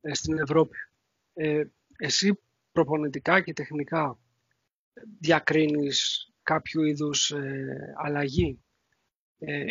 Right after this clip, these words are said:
είναι δηλαδή το, η ποιότητα των roster,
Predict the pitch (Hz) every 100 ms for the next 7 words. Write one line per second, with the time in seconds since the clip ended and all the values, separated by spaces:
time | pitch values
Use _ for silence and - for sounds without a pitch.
0 | - 156 180 165 156 143 165 170 170 151
1 | 151 156 - 147 156 160 - 175 156 143
2 | 139 131 139 135 - _ _ _ _ 156
3 | 151 151 156 175 160